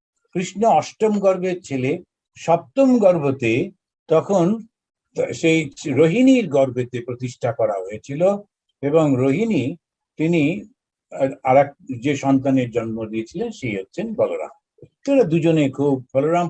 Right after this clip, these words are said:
প্রচন্ড শক্তিশালী ছিলেন, আর এই কৃষ্ণের সঙ্গে ওর খুব ভাব ছিল, এই দুই ভাই একসঙ্গে থাকতেন। তা বলরামের সঙ্গে কৃষ্ণ, তারা এই ভাবটা কেন এই অলৌকিক লীলা করেছেন? তো চার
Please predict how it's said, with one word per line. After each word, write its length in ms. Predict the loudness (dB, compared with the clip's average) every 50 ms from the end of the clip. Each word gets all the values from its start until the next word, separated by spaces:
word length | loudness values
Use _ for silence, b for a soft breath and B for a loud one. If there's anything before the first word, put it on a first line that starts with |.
| -4
প্রচন্ড 360 | -6 -6 -6 -6 -8 -6 -6 -6 -6 -6 -6
শক্তিশালী 560 | -8 -10 _ -16 -8 -6 -4 -4 -4 -8 -12 -14
ছিলেন, 220 | -10 -8 -6 -6 -6 -8 -12 _ _ _ _ _ _ _ _ _ _ _ _ _
আর 220 | 0 2 2 2 0 -2 -4 -4
এই 80 | -4 -4 -4
কৃষ্ণের 400 | -6 -6 -4 -2 -2 -2 -2 0 -2
সঙ্গে 240 | -2 0 2 2 2
ওর 100 | 0 0 0 -4
খুব 120 | -6 -8 -6 -8
ভাব 140 | -8 -8 -8 -8 -10
ছিল, 140 | -12 -8 -2 -2 0 0 0
এই 80 | -2 -2 -4
দুই 140 | -6 -8 -6 -6
ভাই 140 | -4 -2 -2 -2 -4
একসঙ্গে 360 | -6 -8 _ -14 -12 -12 -8 -6 -6
থাকতেন। 360 | -6 -6 -8 _ -8 -8 -8 -10 -12 _ _ _ _ _ _ _
তা 80 | 0 0 2 2
বলরামের 560 | 2 2 4 4 4 4 4 4 2 0 0 -2 -4 -4
সঙ্গে 260 | -2 -2 -2 -2 -4 -4 -4
কৃষ্ণ, 280 | -8 -8 -8 -10 -14 -16 -16 -16 _ _ _ _ _ _ _ _ _ _ _ _ 2
তারা 220 | 4 6 6 6 4 2 2 0
এই 80 | 0 0 -2 -4 -4
ভাবটা 380 | -2 -2 -2 -2 0 0 0 0 0 -2
কেন 180 | -2 0 2 2 2 2 2 0 -6 -12 _ _ _ _ _
এই 100 | -2 0 2 4
অলৌকিক 420 | 4 4 4 2 0 -2 -4 -6 -4 -2 -2
লীলা 220 | 2 4 4 2 4 2
করেছেন? 360 | 2 2 2 0 -2 -8 -8 -8 -10 _ _ _ _ _ _ _ _ _ _
তো 60 | 0 0 0 2 0
চার 180 | 0 2 2